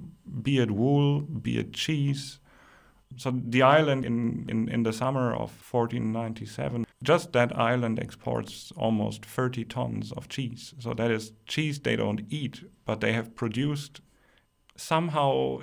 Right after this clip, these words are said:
in between their four villages. So that's a good path to get wealthy, even if you're the non-noble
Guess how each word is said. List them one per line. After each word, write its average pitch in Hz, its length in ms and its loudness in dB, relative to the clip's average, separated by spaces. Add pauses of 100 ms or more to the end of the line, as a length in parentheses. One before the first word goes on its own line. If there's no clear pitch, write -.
in 143 220 0
between 131 760 -2
their 110 180 -2
four 113 280 -2
villages. 110 600 -4 (960)
So 135 560 0 (640)
that's 135 300 0
a 131 80 2
good 190 420 -2
path 135 320 -2
to 135 80 -4
get 120 240 -2
wealthy, 120 600 0
even 123 240 -2
if - 380 -6
you're 120 280 2 (100)
the 113 120 0
non-noble 110 640 0